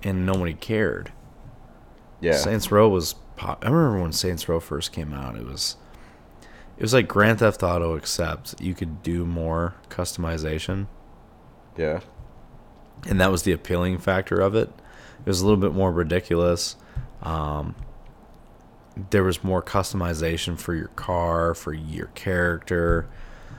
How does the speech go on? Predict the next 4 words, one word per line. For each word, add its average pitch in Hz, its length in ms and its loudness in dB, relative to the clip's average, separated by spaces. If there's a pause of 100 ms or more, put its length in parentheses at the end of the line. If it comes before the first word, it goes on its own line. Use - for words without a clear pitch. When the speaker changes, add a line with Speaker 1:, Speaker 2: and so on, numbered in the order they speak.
(420)
Speaker 1:
and 82 560 -4
there 101 160 4
wasn't 101 560 2 (500)
any 101 560 2